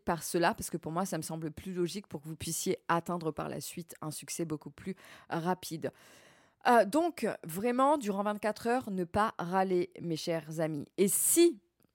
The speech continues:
ça vous arrive, et ça va vous arriver le premier jour, c'est normal, d'accord, vous intégrez une nouvelle routine, un nouveau mode de fonctionnement. Donc, au démarrage, ben, c-, ça peut être un peu chaotique et c'est OK.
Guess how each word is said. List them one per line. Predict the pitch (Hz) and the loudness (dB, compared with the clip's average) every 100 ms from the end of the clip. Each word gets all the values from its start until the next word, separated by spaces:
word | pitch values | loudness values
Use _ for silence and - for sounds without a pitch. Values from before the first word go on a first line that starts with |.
| _ | _
ça | - 135 | -14 -12
vous | 139 151 | -6 -2
arrive, | 214 339 | 4 4
et | 180 | 4
ça | 160 | 0
va | 156 175 | 2 2
vous | 160 170 | 2 0
arriver | 147 147 175 220 294 | 0 -2 -2 0 2
le | 175 | 2
premier | - 143 143 | 0 -2 0
jour, | 196 240 254 | 0 0 -2
c'est | - 147 | -2 -6
normal, | 147 180 226 262 226 | -6 2 8 8 6
d'accord, | 151 151 180 165 | 0 -2 -4 -6
vous | 147 139 139 160 170 | -10 -10 -8 -4 -2
intégrez | 175 170 175 160 180 | -2 0 -2 -2 -2
une | 185 | 0
nouvelle | 160 151 147 | -2 -2 -2
routine, | 156 156 170 - 277 240 - - - - - | -2 -6 -8 -6 -6 -6 -14 -20 -20 -18 -8
un | - 165 | -2 0
nouveau | 175 175 | 2 2
mode | 165 175 | 4 4
de | 160 | 2
fonctionnement. | 156 147 - 196 254 277 | -2 -4 -6 -2 0 0
Donc, | 160 - | -2 -2
au | 82 165 | 0 0
démarrage, | 156 156 156 165 190 185 160 | 0 -2 -2 0 2 2 0
ben, | 117 98 - | -6 -6 -8
c-, | - - - | -12 -12 -12
ça | - 127 | -6 -4
peut | 156 | 0
être | 151 - | 0 -2
un | 151 | -6
peu | 151 | -6
chaotique | 160 147 156 - 349 | -4 -2 0 2 2
et | 170 | 0
c'est | - 131 | -2 -2
OK. | 147 - | -2 -2